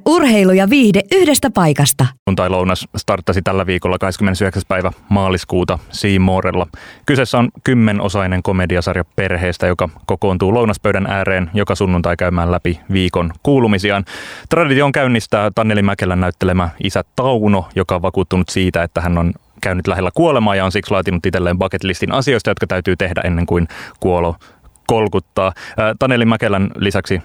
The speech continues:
Speaker 2: sarjan pääosissa nähdään Santtu Karvonen, Jarkko Niemi, Samuli Niittymäki ja Elena Leeve. Tervetuloa Näköradioon, ää, sarjan käsikirjoittaja ja ohjaaja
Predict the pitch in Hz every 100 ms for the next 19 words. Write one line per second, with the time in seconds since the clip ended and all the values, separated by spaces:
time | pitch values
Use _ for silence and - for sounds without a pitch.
0 | - - 95 92 90 87 90 - 87 85
1 | 87 92 87 87 90 85 85 82 85 -
2 | 90 87 85 85 82 82 - - 87 85
3 | 82 95 95 - 90 87 - 90 85 90
4 | 101 90 87 80 _ - 107 98 92 -
5 | - - - 185 131 151 139 - 139 127
6 | 110 107 104 101 104 - 101 98 98 -
7 | - 110 101 98 - 107 104 98 90 95
8 | 95 95 90 90